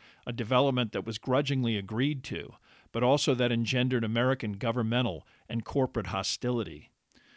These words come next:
The competition between the two political parties escalated drastically in the seventies, with political parties paying already powerful criminal gangs to foment violence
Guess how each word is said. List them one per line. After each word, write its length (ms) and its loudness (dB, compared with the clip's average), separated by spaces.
The 60 -6
competition 800 0
between 380 -2
the 40 0
two 240 0
political 480 -2
parties 580 0
escalated 600 0
drastically 880 -2
in 80 -4
the 80 -4
seventies, 720 -2
with 240 -4
political 480 0
parties 440 2
paying 360 -2
already 420 2
powerful 520 0
criminal 440 -2
gangs 640 -2
to 80 -10
foment 480 0
violence 800 -2